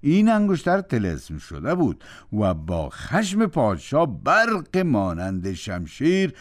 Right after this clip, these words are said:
از آن بیرون می‌آمد و گردن بدخواهان را می‌زد. بله دوستان، پادشاه به کسی چیزی نگفت و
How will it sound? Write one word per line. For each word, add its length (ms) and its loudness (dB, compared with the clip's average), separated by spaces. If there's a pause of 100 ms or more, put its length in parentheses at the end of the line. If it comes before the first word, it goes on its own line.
(180)
از 240 -4
آن 280 -2
بیرون 440 0
می‌آمد 520 2
و 100 0
گردن 600 -2
بدخواهان 880 -4
را 380 0 (320)
می‌زد. 840 -8 (680)
بله 340 2
دوستان، 460 -10 (400)
پادشاه 540 0
به 120 2
کسی 360 -4
چیزی 460 -6
نگفت 680 -8 (260)
و 160 -2